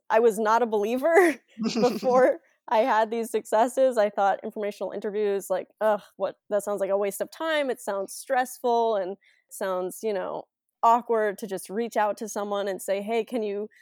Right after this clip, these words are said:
Speaker 1: talk to me and tell me how to get a job?'" You know, but it can actually be really helpful. You can learn a lot. And like I said, it might even open some doors.
Speaker 2: It is all those things that you said.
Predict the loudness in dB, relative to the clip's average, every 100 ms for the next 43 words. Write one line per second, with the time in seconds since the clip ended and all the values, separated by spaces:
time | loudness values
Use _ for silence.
0 | _ _ _ 0 2 2 0 0 2 2
1 | 0 -2 -6 0 0 2 2 4 4 2
2 | 2 0 2 4 6 6 4 0 -2 -2
3 | 2 2 2 _ _ 4 6 2 0 -2
4 | -4 -4 -4 -6 -6 -6 -4 -2 -2 -4
5 | -2 0 0 -4 _ _ _ -14 -10 -4
6 | -2 0 2 2 4 2 -2 _ -6 -2
7 | 0 -2 -4 -6 -4 -4 -2 0 0 -2
8 | -4 -6 -6 -6 -6 -6 -6 -10 -2 -2
9 | -2 -6 -2 0 0 0 -10 -16 _ _
10 | _ 2 2 4 4 6 4 4 -2 -2
11 | -4 -4 -4 -2 -2 -2